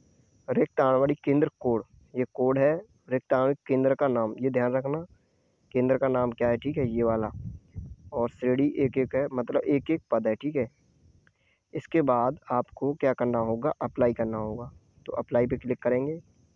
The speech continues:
जैसे ही apply पे click करेंगे, इस तरह का नया page open होगा, ठीक है। इसमें आपको क्या करना है, अपना पहले mobile number fill करना है,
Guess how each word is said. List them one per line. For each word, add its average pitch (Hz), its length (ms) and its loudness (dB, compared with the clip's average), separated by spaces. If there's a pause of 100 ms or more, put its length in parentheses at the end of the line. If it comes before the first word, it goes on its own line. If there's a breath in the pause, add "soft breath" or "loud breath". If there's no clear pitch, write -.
(1700)
जैसे 135 300 2
ही 151 60 4
apply 135 260 2
पे 135 120 0
click 131 200 -2
करेंगे, 123 420 -2 (140)
इस 127 180 -6
तरह 127 160 4
का 147 100 0
नया 127 200 2
page 120 260 -2
open 113 240 -2
होगा, 110 200 -6
ठीक 143 220 -4
है। 123 180 0
इसमें 147 280 0
आपको 135 280 -2
क्या 123 140 0
करना 120 240 -2
है, 165 140 -6 (560 loud breath)
अपना 139 240 -2
पहले 127 240 2
mobile 123 340 2
number 131 240 0
fill 127 200 -4
करना 135 260 0
है, 156 120 -8